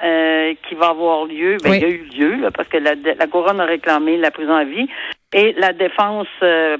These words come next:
Speaker 1: par contre, elle, c'est sept à quinze ans. Dans un dossier de tentative de meurtre, mais, euh, je sais qu'une tentative de meurtre, c'est toujours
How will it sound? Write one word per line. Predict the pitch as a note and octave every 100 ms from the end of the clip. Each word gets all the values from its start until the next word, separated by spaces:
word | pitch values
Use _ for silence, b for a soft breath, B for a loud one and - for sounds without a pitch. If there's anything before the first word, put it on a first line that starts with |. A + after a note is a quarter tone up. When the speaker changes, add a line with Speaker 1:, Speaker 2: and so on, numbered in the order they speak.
| -
Speaker 1:
par | F3
contre, | - G3 F#3 -
elle, | F3+ F3 E3+
c'est | D#3+ D3
sept | F3 -
à | E3+
quinze | - D#3+ D#3 D3+
ans. | G3+ C4 B B - _
Dans | C4 F4 C#4+
un | C4
dossier | G#3+ G#3+ G3+ - C#4+
de | C4
tentative | - A#3+ A#3+ G3+ - B3 G3
de | F3+
meurtre, | F3 F#3+ - - -
mais, | G#3 G3+ - -
euh, | -
je | - F#3+ E3+
sais | C4+
qu'une | G3 E3
tentative | F3+ F3 E3 G#3 F3
de | E3+
meurtre, | F3 G3
c'est | E3+
toujours | - E3 F3